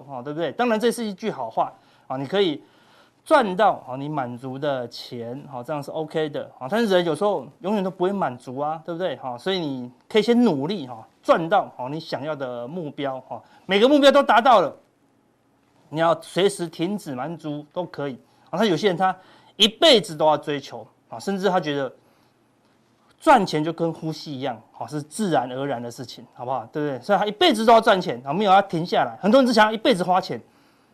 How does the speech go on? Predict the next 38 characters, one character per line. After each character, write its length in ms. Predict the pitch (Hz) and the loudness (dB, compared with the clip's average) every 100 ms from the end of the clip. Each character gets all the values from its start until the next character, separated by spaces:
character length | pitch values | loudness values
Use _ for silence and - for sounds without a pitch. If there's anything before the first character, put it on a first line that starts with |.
| _ _ | _ _
但 160 | - 247 | 0 2
真 220 | 277 277 | 4 4
正 160 | 294 247 | 4 0
的 80 | 196 | 0
有 180 | 139 | -2
钱 180 | 123 147 | -4 -8
人 120 | 139 | -8
是 80 | 147 | -10
怎 80 | 131 | -10
样？ 120 | 123 110 | -12 -10
他 140 | 160 - | -10 -8
一 140 | 160 | -8
辈 400 | 156 - 208 147 | 0 4 4 4
子， 240 | 139 135 - - | -4 -16 -20 -20
哦， 120 | 117 | -10
都 180 | 143 151 | -4 -2
在 240 | 151 160 127 | 2 0 2
赚 240 | 175 127 | -2 -2
钱 240 | - 123 | -6 -14
哦。 180 | 123 131 135 | -10 -10 -10
哦， 80 | - | -8
我 60 | 131 | -8
们 120 | 131 | -6
来 100 | 143 | -8
给 140 | 139 | -4
大 100 | 131 | 0
家 60 | 180 | 0
看 260 | 175 196 151 | 0 -4 -4
几 120 | 135 | -8
个 80 | 131 | -6
例 160 | 190 147 | -4 -6
子， 160 | 135 - | -8 -6
好， 160 | 147 | -2
这 100 | 156 | 0
个 80 | 202 | 2
是 60 | 208 | 2
什 80 | 190 | 2
么？ 160 | 117 | 2